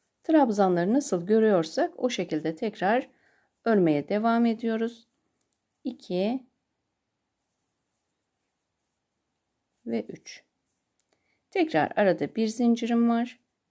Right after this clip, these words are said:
İpi tığın üzerine alıyorum. Modelin arkasındaki bu tekli trabzanın belinden girerek buraya bir tane daha ikili trabzan. Bu şekilde devam edelim sıra sonuna kadar.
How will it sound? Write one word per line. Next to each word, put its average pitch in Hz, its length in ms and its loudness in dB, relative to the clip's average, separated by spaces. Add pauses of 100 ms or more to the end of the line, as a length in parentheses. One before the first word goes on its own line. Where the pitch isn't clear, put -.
İpi 208 240 -8
tığın 202 280 0
üzerine 170 400 -2
alıyorum. 170 640 0 (380)
Modelin 214 380 2
arkasındaki 170 840 -4
bu 214 360 -4
tekli 208 340 -6
trabzanın 165 640 -2
belinden 151 520 -2
girerek 196 580 -2 (720)
buraya 202 500 -2 (460)
bir 202 200 -4
tane 156 340 -6
daha 185 420 -4 (1400)
ikili 196 380 -8
trabzan. - 500 -4 (840)
Bu 359 80 0
şekilde 160 500 0
devam 208 340 2
edelim 180 320 -2
sıra 175 280 -4
sonuna 170 420 -2
kadar. 196 520 -2